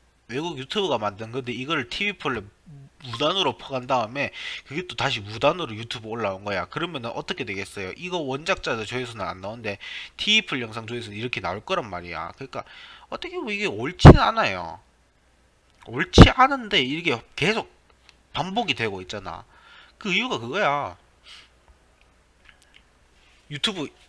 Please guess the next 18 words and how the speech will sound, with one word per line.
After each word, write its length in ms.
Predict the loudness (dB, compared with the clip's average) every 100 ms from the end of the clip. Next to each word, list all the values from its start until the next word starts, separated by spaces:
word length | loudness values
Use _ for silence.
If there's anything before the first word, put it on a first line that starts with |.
| -10
영상들이 920 | -8 -6 -4 -4 -4 -4 -4 -6 -10
이제 200 | -12 -10
티비풀 380 | -4 -2 -2 -2
올라갔다가 520 | 2 4 4 2 0
다시 400 | 2 6 10 8
티-, 160 | 8 -10 -10
유튜브로 400 | -10 -8 -6 -4
올라온 440 | -2 -2 -4 -10
이유가 220 | -10 -8 -8
그거예요. 580 | -8 -4 -4 -4 -6 -10 -18 -16 -16 -16 -10
예, 100 | -10 -10 -20 -20 -6
저작권 520 | 0 2 2 0 0
관련해가지고 880 | 0 2 2 0 -2 -4 -4 -6 -8
개념이 400 | -6 -6 -6 -8
크게 280 | -10 -8 -6
없다. 600 | -8 -10 -4 -4 -4 -10 -14
예, 160 | -14 -14 -18 -20 -20 -10
여러분들이 1000 | -8 -8 -8 -8 -8 -6 -6 -8 -12